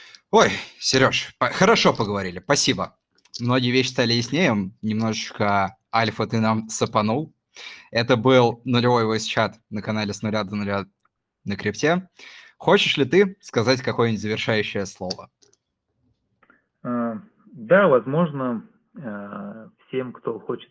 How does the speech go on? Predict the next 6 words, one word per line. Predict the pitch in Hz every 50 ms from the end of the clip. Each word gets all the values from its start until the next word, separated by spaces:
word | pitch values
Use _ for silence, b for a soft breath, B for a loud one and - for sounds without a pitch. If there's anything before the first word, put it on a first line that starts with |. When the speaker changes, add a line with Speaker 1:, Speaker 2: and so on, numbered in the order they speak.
| _ _
Speaker 2:
поддержать | - 120 107 107 120 113 113 117 113 104 -
меня | - 117 117 120 123 117 117
и | - 120
нашу | 113 113 117 110 - 110
команду, | - 113 113 135 175 196 196 190 185 185 185 b b b b b b b _ -
можете | - 120 120 123 117 117 110 - - 113 113 113 113 110 107 107 104 92